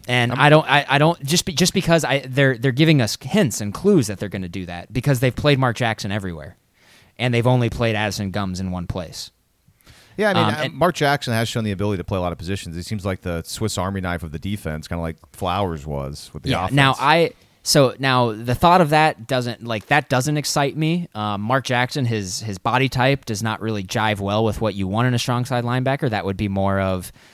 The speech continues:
Speaker 1: uh, what you want with Ryan Jones. You want a guy who's more like a safety or someone like Buki who can cover. I, I, I just, I, I don't know if Mark Jackson can cover. So it, it's, it's an inter-, and your strong side backer in a three four, especially playing in the Big Twelve, needs to cover.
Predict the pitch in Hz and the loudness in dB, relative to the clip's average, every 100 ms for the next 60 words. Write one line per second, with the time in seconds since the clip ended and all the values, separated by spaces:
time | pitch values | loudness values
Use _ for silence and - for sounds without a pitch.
0 | _ - 90 92 107 110 110 113 110 110 | _ -8 -4 -2 0 0 0 0 -2 -2
1 | 104 107 107 104 107 113 107 110 98 104 | -2 0 0 0 0 0 0 0 0 -2
2 | 107 101 101 98 92 - - 107 104 - | -2 -2 -2 -2 -4 -8 -4 -4 -4 -4
3 | 110 120 104 98 113 107 95 92 120 113 | -4 -2 -4 -4 -4 -4 -6 -2 0 0
4 | 113 113 104 107 101 - _ - _ - | 0 -2 0 -2 -2 -6 _ -20 _ -8
5 | 101 127 107 107 - _ _ _ _ - | -2 2 4 2 -2 _ _ _ _ -4
6 | 113 113 113 117 117 107 123 139 156 117 | -4 -2 -2 -2 -2 -2 2 4 4 4
7 | 127 117 123 107 95 90 - 82 71 - | 2 2 0 0 -4 -6 -4 -6 -6 -16
8 | _ - - 95 92 90 90 87 101 - | _ -14 -4 -2 -2 -4 -6 -8 -8 -10
9 | - 104 113 117 117 95 101 87 107 117 | -10 -6 -4 -4 -4 -4 -6 -4 -2 0
10 | 139 131 120 117 107 101 95 107 101 90 | 2 2 2 0 0 -2 -2 -4 -4 -6
11 | - 104 92 - 101 - 95 92 92 - | -6 -6 -6 -4 -6 -2 -2 0 -2 -2
12 | 101 104 - 101 95 90 92 98 90 95 | -2 -2 -2 -4 -4 -6 -6 -6 -6 -6
13 | 90 82 - 76 76 | -8 -10 -12 -12 -12